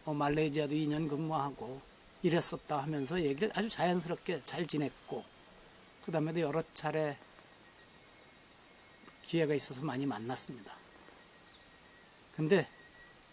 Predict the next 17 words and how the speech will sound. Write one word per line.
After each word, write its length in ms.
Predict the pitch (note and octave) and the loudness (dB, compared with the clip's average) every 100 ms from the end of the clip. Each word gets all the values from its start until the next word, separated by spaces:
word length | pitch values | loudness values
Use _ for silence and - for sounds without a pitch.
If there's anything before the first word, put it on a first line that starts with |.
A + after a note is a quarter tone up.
| - - - - | -20 -20 -20 -10
그때 260 | - F#3+ - - - | 2 2 2 -8 -2
헝가리 260 | F#3 D#3+ | 2 2
출신 320 | - D3+ - | 0 0 0
정한 340 | C#3+ C3+ C#3+ C3+ | 0 0 2 0
스님도 360 | C#3+ C#3+ C3+ | 0 -2 0
만나고 680 | C3 C3 C3 B2+ A#2+ B2+ B2 | 0 0 0 -2 -4 -4 -4
말레이시아에서 720 | A#2+ C3+ D#3 D3+ D3+ D3 C3 | -2 2 4 4 2 0 0
온 160 | C#3 C#3 | 0 0
중국계 580 | - D3 C3+ - - - | -2 -4 -4 -8 -4 -4
비구니 400 | C#3 C3+ C#3 C3 | -2 -2 0 0
스님도 420 | - C3+ C3 C3 | -2 -2 -2 -4
만나서 480 | B2+ B2+ A#2+ A#2 B2+ - - - - | -4 -4 -4 -8 -12 -16 -20 -12 -6
참 240 | - F#3+ | -2 0
좋은 320 | E3+ F3 F3 | 6 8 8
얘기 160 | D#3 D#3+ | 6 2
많이 280 | D3 B2 C#3 | 0 0 -2
나눴는데 680 | B2 A#2+ A#2 A2 A2 A#2+ | -2 -4 -8 -10 -10 -12